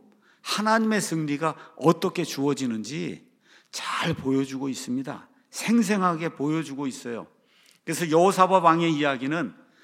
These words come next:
믿음의 여정을 걷는 크리스찬들에게 강력한 교훈과 소망을 제공하며, 또한 동시에 이번 대한민국의 위기 속에서 대통령을 살리고 자유우파 시민들을 살리고,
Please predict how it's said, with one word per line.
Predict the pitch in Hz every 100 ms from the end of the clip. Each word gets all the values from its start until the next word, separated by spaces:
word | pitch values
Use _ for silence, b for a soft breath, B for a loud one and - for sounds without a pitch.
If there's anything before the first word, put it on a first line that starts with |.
| b b b
믿음의 | 139 175 202 208 190
여정을 | 175 175 175
걷는 | 156 156 160 156 113
크리스찬들에게 | - 170 165 - 131 117 113 110 123
강력한 | - 160 208 214 196 185
교훈과 | 160 147 143 151 131 B B -
소망을 | - 135 131 131 127
제공하며, | 123 120 113 104 135 139 147 120 80 _ b b b b -
또한 | 156 147
동시에 | 160 185 202 196 135 - B B -
이번 | 165 175
대한민국의 | 139 165 214 214 208 196 202 175
위기 | 180 175
속에서 | 165 175 147 131 - 147 120 80 - b b -
대통령을 | 139 175 202 226 254 247
살리고 | 170 185 165 131 110 - - b b
자유우파 | - 160 220 220 233 233
시민들을 | 214 233 254 240 233 208
살리고, | 156 170 151 127 104